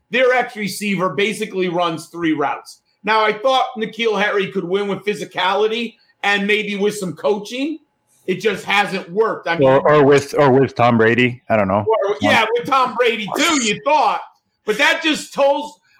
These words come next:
Speaker 1: all I need to know about N'Keal Harry. Tom Brady, who really does have confidence in his players,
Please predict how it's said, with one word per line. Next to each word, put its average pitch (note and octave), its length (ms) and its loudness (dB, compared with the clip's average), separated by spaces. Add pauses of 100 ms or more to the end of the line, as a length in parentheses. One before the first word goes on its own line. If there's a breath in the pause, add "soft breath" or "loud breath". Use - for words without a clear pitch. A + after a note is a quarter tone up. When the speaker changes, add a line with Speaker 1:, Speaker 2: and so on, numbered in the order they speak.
Speaker 1:
all F4+ 220 4
I E4 160 0
need C4+ 260 -2
to G#3+ 80 -4
know G#3+ 280 2
about G3 360 0
N'Keal F#3+ 400 -4
Harry. F#3 380 0 (380)
Tom C4+ 320 -4
Brady, A3+ 440 0
who F#3+ 320 -2 (340)
really A3+ 680 -4
does G#3 560 -2
have F#3+ 360 -2
confidence A3+ 680 -4
in F3+ 120 -4
his F3 180 -4
players, A3 560 0